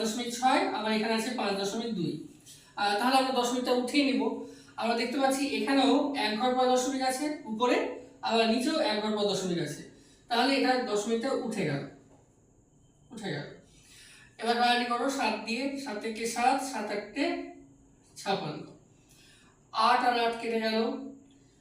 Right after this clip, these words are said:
আহ, এদিকে থাকছে ছয় আর এখানে বাহান্ন, তো ছয় আর বাহান্ন দুই দিয়ে কাটবে, তিন দুগুণে ছয়, আর এটা হচ্ছে তোমার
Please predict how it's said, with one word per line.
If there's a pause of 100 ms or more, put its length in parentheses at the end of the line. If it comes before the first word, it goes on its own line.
(320)
আহ, (120)
এদিকে
থাকছে
ছয় (100)
আর
এখানে
বাহান্ন, (420)
তো
ছয়
আর
বাহান্ন (160)
দুই
দিয়ে
কাটবে, (540)
তিন (100)
দুগুণে (100)
ছয়, (800)
আর (100)
এটা
হচ্ছে
তোমার